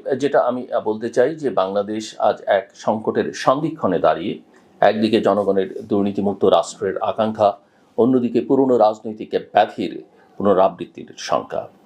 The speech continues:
যদি অন্তর্বর্তীকালীন সরকার এবং, আহ, নতুন রাজনৈতিক শক্তিগুলো নিজেদের গন্তব্য ভুলে গিয়ে ক্ষমতার মোহে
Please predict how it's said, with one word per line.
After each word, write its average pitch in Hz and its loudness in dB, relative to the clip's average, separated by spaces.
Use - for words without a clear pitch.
যদি 165 4
অন্তর্বর্তীকালীন 143 2
সরকার 123 0
এবং, 110 -6
আহ, 98 2
নতুন 107 -4
রাজনৈতিক 107 0
শক্তিগুলো 113 -2
নিজেদের 87 -4
গন্তব্য 98 0
ভুলে 117 2
গিয়ে 101 0
ক্ষমতার 110 0
মোহে 117 -4